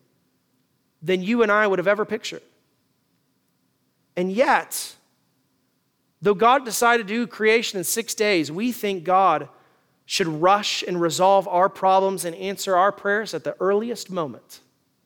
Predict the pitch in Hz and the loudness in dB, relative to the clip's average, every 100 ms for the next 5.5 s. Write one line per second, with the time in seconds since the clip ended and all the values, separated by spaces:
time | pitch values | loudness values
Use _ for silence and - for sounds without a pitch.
0 | _ _ _ _ _ _ _ _ _ _ | _ _ _ _ _ _ _ _ _ _
1 | _ _ _ - 190 190 - 254 262 254 | _ _ _ -4 -2 0 -2 0 2 2
2 | 202 202 185 175 202 202 170 131 123 - | 2 0 -2 2 2 2 0 -2 -4 -10
3 | - _ _ _ _ _ _ _ 185 220 | -12 _ _ _ _ _ _ _ -2 4
4 | 254 269 226 180 175 254 269 247 - 208 | 6 4 2 -4 0 2 2 -2 0 2
5 | 208 185 147 104 117 | 2 0 -6 -12 -14